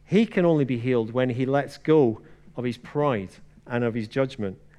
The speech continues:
and his misunderstanding of what it really means to be a son. He, he's full of envy, he's full of judgment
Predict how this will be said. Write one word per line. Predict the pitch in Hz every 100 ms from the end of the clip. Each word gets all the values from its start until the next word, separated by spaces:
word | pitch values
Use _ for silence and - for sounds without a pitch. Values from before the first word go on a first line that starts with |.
| -
and | 123
his | 123
misunderstanding | 131 143 180 - 156 135 - 160 156 143 113
of | 123 117
what | 123 131
it | 117
really | 120 113
means | 113 123 104 - - - - -
to | 117
be | 120
a | 113
son. | - 135 110 90 - _ - - - - -
He, | 139
he's | 151 139
full | - 135
of | 117 -
envy, | 156 170 160 160 156
he's | 127 -
full | 123
of | 113 -
judgment | 139 139 131 135 131